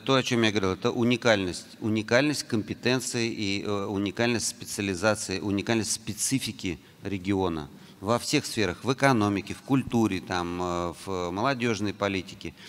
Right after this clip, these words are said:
Она везде есть. И вот как только эта уникальность будет выделена, сразу появятся мероприятия, на которые поедут не только российские участники, но и зарубежные.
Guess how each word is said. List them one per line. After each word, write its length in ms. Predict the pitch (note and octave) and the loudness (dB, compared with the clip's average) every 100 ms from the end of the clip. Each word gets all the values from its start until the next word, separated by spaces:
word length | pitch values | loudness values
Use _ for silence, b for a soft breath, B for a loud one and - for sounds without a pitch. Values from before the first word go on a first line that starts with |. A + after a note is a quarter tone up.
| B - | B 0
Она 260 | A#2+ C#3 C#3+ | 2 4 2
везде 360 | C3 A2 A2+ | 0 0 0
есть. 320 | A2 F#2+ - G#2+ | 2 2 0 0
И 40 | |
вот 160 | G#2+ - | 0 2
как 220 | B2+ - | 0 2
только 340 | C3 - G#2 B B - | 0 2 0 B B -8
эта 200 | G#2+ B2 | -4 0
уникальность 480 | A#2+ A2+ A#2 G#2 F#2+ | 0 2 2 2 -2
будет 260 | G2+ G2 - - | 0 -2 -4 -16
выделена, 720 | F#2+ E2 D3 F#3 D3+ A2+ D#2+ - B B B - - | -14 0 2 4 4 4 2 -4 B B B -20 -16
сразу 420 | - A#2+ B2 A2+ | -6 2 4 2
появятся 520 | A2 A2+ G#2+ G#2 - G2+ | 0 2 2 0 -2 -4
мероприятия, 640 | G2+ G2 G#2+ C3+ D3 A2 | -2 -2 0 0 0 -2
на 140 | F#2 | -2
которые 420 | F2+ F#2+ G#2 G2 F#2 | -2 -2 -2 -2 -2
поедут 440 | G2+ G2+ F#2+ E2+ | 0 0 0 -4
не 120 | F#2 | -4
только 580 | G#2+ B2 G#2+ G2 F#2 F2+ | -4 -2 0 2 2 2
российские 520 | F#2 F#2 F#2 D2+ F2+ | 0 -2 -6 -6 -6
участники, 500 | E2 - E2+ E2 D#2 | -2 -2 -2 -4 -6
но 160 | E2 G2+ | 0 2
и 60 | G#2+ | 2
зарубежные. 580 | F2 D#2 D2 C#2 D2 | 0 -4 -4 -6 -10